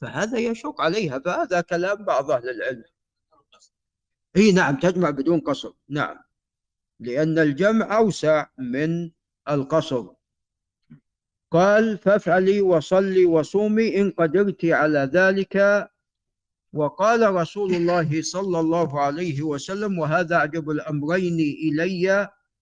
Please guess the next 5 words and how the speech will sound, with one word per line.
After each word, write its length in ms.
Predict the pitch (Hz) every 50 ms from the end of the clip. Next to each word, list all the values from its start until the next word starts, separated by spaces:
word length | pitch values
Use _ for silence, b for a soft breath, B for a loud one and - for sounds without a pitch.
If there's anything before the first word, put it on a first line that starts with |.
| _ -
رواه 680 | 147 151 151 156 165 175 170 151 131 143 156 147 - 180
أبو 180 | 185 175 185
داود 600 | 180 160 165 165 165 165 175 185 185 190 185 165
وأحمد 760 | 151 135 139 139 147 165 151 - 151 165 165 165 165 165 147 - _ _ _ _ _ _ _ _
والترمذي 1300 | - 131 135 139 139 135 135 139 - - 170 165 165 - - 170 170 151 143 143 147 143 135 180 202 214 208